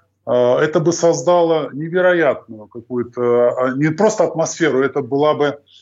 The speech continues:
такая интрига. Э, мы даже, возможно, увидели бы с вами, э, третий бой.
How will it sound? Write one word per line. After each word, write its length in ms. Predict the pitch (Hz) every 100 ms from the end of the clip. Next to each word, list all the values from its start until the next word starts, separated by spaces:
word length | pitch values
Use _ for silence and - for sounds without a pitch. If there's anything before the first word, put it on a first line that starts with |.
| _
такая 300 | - 151 139 151
интрига. 680 | 151 - 165 208 135 107 - _ _ _ _ _ -
Э, 400 | 127 123 120 120
мы 180 | 123 165
даже, 340 | 170 185 165
возможно, 580 | 151 151 160 202 180 156
увидели 340 | 143 160 156 143
бы 140 | 127
с 120 | -
вами, 480 | 151 151 151 139 107 _ _ _ 120 120
э, 420 | 127 123 120 120 120
третий 320 | 180 180 131
бой. 300 | 107 104